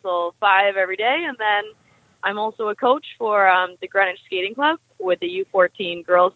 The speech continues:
team. And I'm actually up in Hanover this weekend, um, with them for a tournament. So I sadly won't be with the Whale this weekend. So that keeps me busy as well. And, um, lastly, just,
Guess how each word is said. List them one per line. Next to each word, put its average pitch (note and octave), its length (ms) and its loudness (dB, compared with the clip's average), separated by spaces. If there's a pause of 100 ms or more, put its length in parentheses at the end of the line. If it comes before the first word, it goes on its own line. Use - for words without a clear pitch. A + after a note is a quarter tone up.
team. D4+ 280 -4 (140)
And E3 480 2 (540)
I'm A3 120 2
actually A#3+ 460 -2
up A#3 220 0
in A3+ 260 -4
Hanover B3 480 0
this A#3 220 -2
weekend, B3+ 560 -2 (120)
um, G#3+ 280 2
with G#3 180 -6
them A#3+ 340 2
for G#3+ 160 -6
a G3+ 60 -6
tournament. A3 500 -6
So G#3 80 -2
I F#3+ 140 0 (100)
sadly G#3+ 360 2
won't G3+ 180 -6
be G3 120 -10
with F#3+ 160 -6
the F#3 80 -6
Whale F#3 280 6
this F#3 220 -6
weekend. F3+ 460 0 (100)
So F3+ 260 -4
that - 160 -8
keeps - 160 -16
me F#3 80 -14
busy E3+ 400 -4
as D#3+ 160 -2
well. F#3+ 480 2 (540)
And, G3 520 0
um, G#3 400 0
lastly, A#3+ 420 0
just, A3+ 220 -8